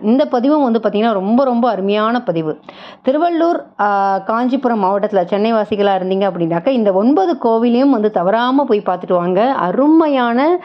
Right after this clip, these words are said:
ஆ, சிவாலயங்களை பத்தி தான் இந்த பதிவுல வந்து வரப்போகுது. திருவள்ளூர், காஞ்சிபுரம் மாவட்டத்துல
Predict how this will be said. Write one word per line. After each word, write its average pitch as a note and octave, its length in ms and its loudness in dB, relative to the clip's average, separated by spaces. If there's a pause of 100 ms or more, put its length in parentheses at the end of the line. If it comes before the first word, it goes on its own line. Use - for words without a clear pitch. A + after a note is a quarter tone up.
(360)
ஆ, F#3 120 0 (160)
சிவாலயங்களை A3 720 0
பத்தி F#3 200 -4
தான் G#3+ 120 0
இந்த F#3+ 240 0
பதிவுல F3+ 240 0
வந்து F3 260 2
வரப்போகுது. D#3+ 580 -2 (480)
திருவள்ளூர், D4 520 0
காஞ்சிபுரம் A#3 640 0
மாவட்டத்துல G3+ 640 0